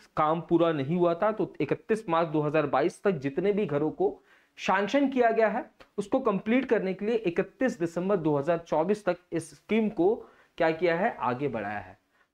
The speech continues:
परफॉर्मेंस आप देखोगे, प्रधानमंत्री आवास योजना अर्बन का परफॉर्मेंस, तो यहाँ पे वन वन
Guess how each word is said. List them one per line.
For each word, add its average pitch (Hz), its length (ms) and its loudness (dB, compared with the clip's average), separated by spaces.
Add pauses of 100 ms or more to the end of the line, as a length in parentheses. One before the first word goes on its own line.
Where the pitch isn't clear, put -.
(100)
परफॉर्मेंस 190 520 2
आप 196 100 2
देखोगे, 190 540 2 (360)
प्रधानमंत्री 180 600 0
आवास 160 380 2
योजना 165 240 0
अर्बन 139 380 -2
का 175 80 0
परफॉर्मेंस, 147 600 -2
तो 160 140 0
यहाँ 143 280 0
पे 175 240 -2
वन 147 380 0
वन 165 220 0